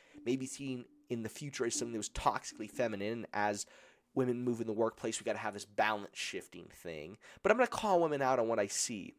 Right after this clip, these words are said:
And like I said in my last episode, I ran into women who would not have a second date with me because I wouldn't condemn Matt Rife making fun of disabled people. And one, making fun of people is literally a comedian's job.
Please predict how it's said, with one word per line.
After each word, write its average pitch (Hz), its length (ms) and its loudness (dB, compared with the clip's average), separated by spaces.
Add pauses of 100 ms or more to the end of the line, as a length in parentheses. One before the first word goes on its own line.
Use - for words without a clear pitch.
(140)
And 127 80 -8
like 135 180 -2
I 139 60 0
said 135 180 -4
in 123 60 -14
my 113 100 -4
last 110 340 -2
episode, 90 560 -6 (920)
I 131 80 8
ran 147 180 10
into 156 320 0
women 160 240 2
who - 160 -10
would 147 300 -4
not 170 360 0 (180)
have 127 180 4
a - 40 4
second 156 540 2
date 127 260 4
with 110 220 -6
me 90 300 -8 (180)
because - 380 -6
I 139 100 10
wouldn't 147 300 4
condemn 113 580 0
Matt 110 260 0
Rife 101 360 0
making 98 260 -12
fun 92 220 -8
of 87 80 -10
disabled 87 500 -4
people. - 480 -8 (380)
And 139 160 2
one, 185 340 6 (580)
making 208 440 -4
fun 165 260 -4
of 143 140 -8
people 131 360 -2
is 147 160 -6
literally 156 760 10
a 127 40 -2
comedian's 98 680 -8
job. - 480 -10